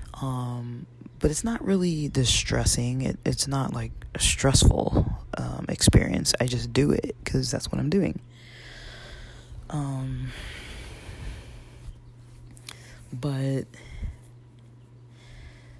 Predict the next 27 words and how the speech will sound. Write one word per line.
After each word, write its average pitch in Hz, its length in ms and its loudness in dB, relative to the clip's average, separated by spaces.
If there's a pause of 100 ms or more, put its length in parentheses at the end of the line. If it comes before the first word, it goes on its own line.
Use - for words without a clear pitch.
so, 131 520 0 (960)
some 208 400 4
people, 160 720 0 (1600)
uh, - 460 -10 (1000)
you 156 120 0
gotta 147 160 4
hang 139 220 4
with 127 200 -2
me - 80 0
on 69 120 -2
this - 180 -6
one, - 260 -4 (680)
'cause 139 120 -4
I 139 60 2
know 131 320 0 (460)
people 151 220 0
get 143 140 2
turned 139 200 0
off 120 160 -6
by 139 140 -4
these 135 160 -6
topics, - 520 -6 (120)
but 127 240 0 (180)
just - 340 -6
bear 143 200 0
with 135 180 -4
me. 135 220 -4